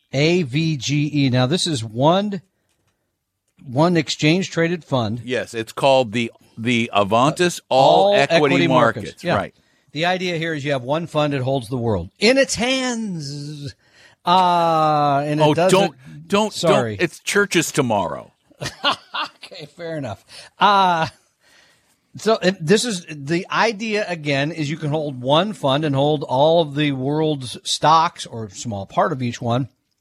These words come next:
Speaker 1: in the one fund. What we were saying on the program was, so it's A V G E, Avantis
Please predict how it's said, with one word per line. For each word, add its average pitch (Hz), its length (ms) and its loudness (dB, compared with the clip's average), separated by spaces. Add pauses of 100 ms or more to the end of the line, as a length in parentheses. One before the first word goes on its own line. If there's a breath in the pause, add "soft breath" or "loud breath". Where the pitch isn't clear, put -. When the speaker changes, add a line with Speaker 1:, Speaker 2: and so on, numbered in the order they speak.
(240)
Speaker 1:
in 160 240 4
the 147 100 2
one 127 320 2
fund. 110 460 0 (640 soft breath)
What 151 300 4
we 202 200 2
were 202 200 2
saying 175 480 -2
on 143 240 2
the 120 80 -2
program 160 680 0
was, 92 380 -4
so 131 240 -6
it's - 180 -8 (140)
A 156 420 0 (260)
V 147 560 0
G 123 400 -2
E, 117 360 -2
Avantis 147 720 0